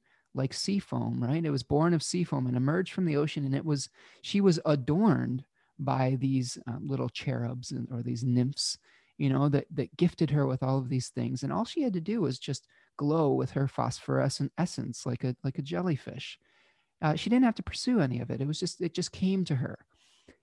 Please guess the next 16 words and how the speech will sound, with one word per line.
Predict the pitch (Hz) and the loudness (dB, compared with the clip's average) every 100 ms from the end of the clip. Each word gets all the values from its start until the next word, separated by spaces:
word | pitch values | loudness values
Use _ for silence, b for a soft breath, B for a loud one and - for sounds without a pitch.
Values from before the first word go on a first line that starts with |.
| - | 4
And | |
we | 190 | 6
can | 220 208 | 6 6
think | 247 | 4
of | 277 | 2
Venus | 180 170 175 151 | 4 6 6 4
as | 156 143 | 0 -2
the | 131 | -6
f-, | - - 147 | -10 -18 -4
good | 185 226 | 4 4
fortune | - 151 160 175 - 110 131 _ _ _ _ - | 4 0 0 0 -4 -6 -10 _ _ _ _ -4
that | 160 | -2
just | - 190 | 0 -2
comes | - 220 269 - | 0 0 0 -2
to | - - | -4 -4
us | - - - | -4 -8 -8